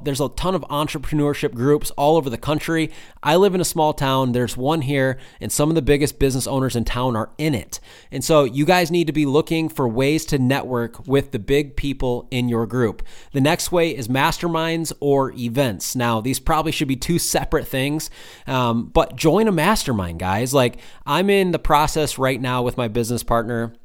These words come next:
and we're starting something called the Seven percent Club. And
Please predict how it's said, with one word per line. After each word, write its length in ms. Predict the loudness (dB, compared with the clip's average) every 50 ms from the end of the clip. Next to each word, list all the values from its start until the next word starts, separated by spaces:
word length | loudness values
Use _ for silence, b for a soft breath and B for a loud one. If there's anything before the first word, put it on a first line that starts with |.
| -20 -20 -20 -20 -20 -20 -20 -18 -10 -4
and 160 | -2 2 2
we're 140 | 2 2 2
starting 340 | 2 2 2 2 2 0
something 320 | 0 -2 -2 0 0 -2 -2
called 300 | 2 2 2 2 2 0
the 60 | -2
Seven 320 | -2 0 0 0 0 0 0
percent 380 | -2 -2 -2 -4 -4 -6 -6
Club. 280 | -8 -8 -8 -8 -8 -8
And 280 | -6 -4 -2 -2 -4